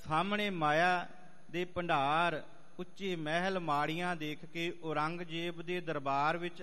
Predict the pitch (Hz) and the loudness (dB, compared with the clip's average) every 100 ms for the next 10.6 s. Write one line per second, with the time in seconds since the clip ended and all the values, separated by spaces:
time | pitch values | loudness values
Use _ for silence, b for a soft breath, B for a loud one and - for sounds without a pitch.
0 | - 151 151 - 180 175 147 131 170 160 | -4 -2 -2 -6 -6 -4 -4 -4 -4 -4
1 | 175 165 151 143 170 175 156 151 160 165 | -6 -4 -4 0 0 0 -4 -6 -8 -4
2 | 165 - B B - 180 - 165 185 233 | -4 -6 B B -6 -2 4 6 6 2
3 | 240 220 220 175 175 175 190 214 233 B | -2 -4 -2 0 0 -2 -2 -2 -2 B
4 | B - 131 131 165 196 196 131 156 202 | B -12 -8 -2 0 0 0 -2 -2 -2
5 | - 165 160 151 156 202 - 156 156 151 | -4 -4 -4 -6 -8 -8 -4 -2 -2 -2
6 | 202 175 151 127 - 110 - - - - | -2 -2 -4 -6 -12 -12 -12 -12 -12 -12
7 | - - - - - - - - - - | -12 -12 -12 -12 -12 -12 -12 -12 -10 -10
8 | - - - - - - - - - 151 | -10 -10 -10 -10 -10 -10 -10 -10 -10 -6
9 | 147 143 160 180 175 143 131 147 156 160 | 0 0 0 0 0 0 -2 -6 -6 -4
10 | 151 120 - 131 113 | -2 -2 -2 -6 -8